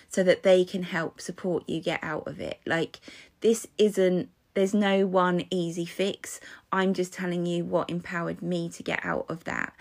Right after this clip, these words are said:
And I know that for me, my empowerment comes from going on my self-development journey, and I will be forever grateful for that. And that's probably why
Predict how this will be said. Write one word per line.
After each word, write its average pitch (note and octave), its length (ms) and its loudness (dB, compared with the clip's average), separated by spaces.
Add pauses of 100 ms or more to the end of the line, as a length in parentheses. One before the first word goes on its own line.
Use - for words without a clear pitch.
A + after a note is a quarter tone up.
(220)
And F#3+ 180 0
I G3 200 4
know F3+ 300 2
that E3+ 240 -4
for - 160 -6
me, F#3+ 680 0 (1500)
my G#3 300 4
empowerment F#3 540 0
comes E3+ 500 -2 (220)
from F3 220 0
going F3 360 2
on D#3+ 160 0
my D#3+ 100 -2
self-development D#3 920 -6
journey, - 540 -8 (340)
and F#3 140 2
I F#3 160 2
will F3+ 160 0
be F3+ 220 2
forever F#3 420 -2
grateful F3 920 -4 (160)
for D#3+ 440 0
that. - 400 -4
And F#3 160 2
that's - 220 2
probably G3+ 520 -2
why E3 540 0